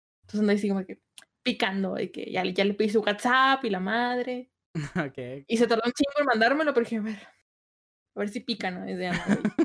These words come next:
Speaker 1: A ver qué pro-, digo, la verdad es que soy, soy mucho de que, no sé, pero he estado tanto tiempo soltera, de hecho, literal, toda mi vida, si no fue por el argentino. Que, o sea,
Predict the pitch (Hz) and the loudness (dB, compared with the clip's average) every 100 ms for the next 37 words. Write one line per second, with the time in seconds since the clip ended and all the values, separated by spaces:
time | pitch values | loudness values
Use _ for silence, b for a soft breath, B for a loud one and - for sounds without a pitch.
0 | - 190 202 220 247 247 269 - - B | 0 2 2 2 0 0 2 2 -2 B
1 | B B 392 381 320 320 359 415 403 320 | B B 4 6 6 4 0 -4 -4 -6
2 | 269 320 330 339 339 359 359 339 302 254 | -8 -8 -6 -10 -8 -8 -6 -6 -6 -6
3 | 196 190 - - - - - 226 233 - | -6 -8 -12 -18 -20 -18 -8 -6 -4 -6
4 | - - _ _ _ _ _ _ - 247 | -10 -10 _ _ _ _ _ _ 2 4
5 | 240 - 233 294 311 320 320 339 330 330 | 4 2 0 2 2 2 -2 -2 -4 -4
6 | 269 196 185 214 - _ _ 208 208 233 | -4 -4 -4 -8 -14 _ _ -4 0 0
7 | 208 190 185 - 208 202 190 190 - 190 | 2 0 -2 -4 -4 -2 -2 -4 -6 -6
8 | 196 196 196 190 185 190 185 - _ _ | -4 -2 -4 -4 -8 -6 -6 -6 _ _
9 | _ _ _ _ _ _ _ _ _ - | _ _ _ _ _ _ _ _ _ 0
10 | 220 202 - 208 220 196 175 - | 2 2 -2 -2 0 0 -2 -8